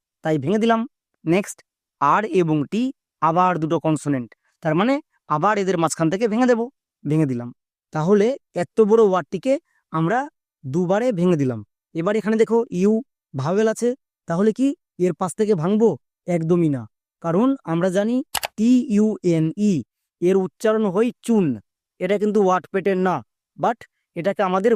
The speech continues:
মনে রাখতে হবে। তাই তো বললাম, প্রত্যেকটি ওয়ার্ড দেখো, প্রত্যেকটি ওয়ার্ড থেকে নতুন নতুন জিনিস শিখতে পারবা। চলো এবার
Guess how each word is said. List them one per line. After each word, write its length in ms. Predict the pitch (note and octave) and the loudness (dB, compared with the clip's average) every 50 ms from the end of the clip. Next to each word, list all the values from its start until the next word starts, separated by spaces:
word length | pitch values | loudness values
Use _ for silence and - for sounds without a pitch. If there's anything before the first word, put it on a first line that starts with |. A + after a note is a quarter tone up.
| F3 E3 | 2 2
মনে 160 | F3+ G3+ A3+ A3 G3 | 2 2 2 2 2
রাখতে 240 | F3+ - _ - D#3+ D3 C3+ | 0 -2 _ -6 -4 -4 -4
হবে। 200 | C3+ A#2 A#2+ A#2 - _ _ _ _ _ _ - | -4 -6 -8 -12 -16 _ _ _ _ _ _ -4
তাই 140 | E3+ G3 A3+ G#3 | -2 -2 0 2
তো 40 | A#3+ A3 G#3+ | 2 2 2
বললাম, 260 | G#3 F3+ E3 D3 B2+ A2+ - _ _ _ _ _ _ - | 2 2 0 -2 -4 -6 -10 _ _ _ _ _ _ -4
প্রত্যেকটি 500 | F#3 F#3 - _ A#3+ A#3+ - _ - A#3 A3 | -4 -4 -2 _ 2 2 2 _ 0 2 4
ওয়ার্ড 200 | G#3 G#3 G#3 G#3 G3 G3+ | 4 4 2 0 0 -2
দেখো, 180 | G3 - A3+ B3 C4 _ _ _ _ _ _ _ | -2 0 0 -2 -2 _ _ _ _ _ _ _
প্রত্যেকটি 500 | G3 G#3 - _ _ C4 B3+ - _ A#3+ A#3+ G3+ | -2 -2 -2 _ _ 0 0 0 _ 0 2 2
ওয়ার্ড 180 | F#3+ F3 D#3 - - | 2 0 -2 -4 -8
থেকে 160 | F3+ - C4 C4 C4 - _ _ _ - E3 F3+ | -6 -2 -2 -2 -2 -4 _ _ _ -6 -4 -4
নতুন 200 | F3+ - A#3 G#3+ G#3 | -2 0 0 0 0
নতুন 180 | G3 - A3+ A3 F3+ D#3 | 0 0 -2 -2 0 0
জিনিস 180 | F3+ A3+ B3+ - - | 0 0 0 -2 -4
শিখতে 240 | A3 A3+ - - F3+ C3 C3 | -8 -8 -6 -6 -6 -4 -6
পারবা। 240 | C3 A#2 A2 A#2+ - _ _ _ _ _ _ _ _ _ - | -6 -8 -10 -14 -18 _ _ _ _ _ _ _ _ _ -2
চলো 140 | - G#3+ B3 B3 G#3 | 0 2 4 4 4
এবার 140 | F3 E3 F3+ | 2 2 0